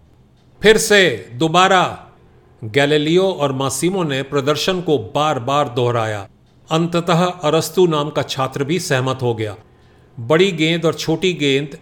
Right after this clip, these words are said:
दोनों एक साथ नीचे जमीन पर आकर गिरी थीं, इसलिए वे दोनों गेंदें समान गति से ही गिरी होंगी।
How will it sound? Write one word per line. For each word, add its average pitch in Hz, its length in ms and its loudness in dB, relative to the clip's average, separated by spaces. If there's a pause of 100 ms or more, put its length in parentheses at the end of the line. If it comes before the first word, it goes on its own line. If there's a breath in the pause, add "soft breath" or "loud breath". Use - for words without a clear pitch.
(100)
दोनों 147 540 -2
एक 151 160 0
साथ 160 400 -2
नीचे 143 360 -2
जमीन 135 360 -4
पर 151 160 -4
आकर 135 300 -4
गिरी 127 240 -2
थीं, 110 260 -10 (640)
इसलिए 185 400 2
वे 160 140 2
दोनों 156 400 0
गेंदें 151 480 0
समान 156 480 -2
गति 139 280 0
से 135 180 0
ही 151 100 2
गिरी 165 260 0
होंगी। 110 420 -6